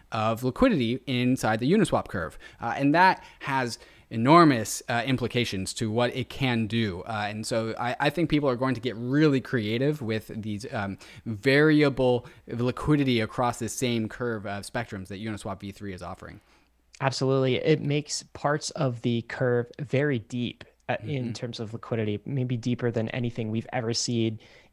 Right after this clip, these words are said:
Speaker 2: in an automated, uh, market maker. One thing it does not do is what we sort of thought it did at the very beginning is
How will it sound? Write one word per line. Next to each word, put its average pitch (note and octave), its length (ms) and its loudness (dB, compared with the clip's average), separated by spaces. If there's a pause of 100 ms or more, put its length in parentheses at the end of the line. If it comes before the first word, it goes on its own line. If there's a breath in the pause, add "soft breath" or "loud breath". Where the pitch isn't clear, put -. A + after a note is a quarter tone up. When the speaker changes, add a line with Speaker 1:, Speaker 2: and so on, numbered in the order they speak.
Speaker 2:
in A#2+ 220 2
an A#2 140 -2
automated, A2+ 720 0
uh, A2 220 -4
market A#2 380 -2
maker. G#2+ 380 -2 (280 loud breath)
One F#3 200 6
thing G3+ 220 6
it C#3 180 6
does C3+ 200 8
not F3 240 6
do A2 180 4
is G#2+ 180 0
what F2 120 -4
we B2+ 240 -2
sort C#3+ 200 0
of A#2 60 -2
thought C3 220 2
it A#2+ 100 -2
did G#2+ 180 -2
at G2+ 100 -8
the G#2 60 -10
very A2 240 -4
beginning A2+ 340 -4
is G2+ 120 -6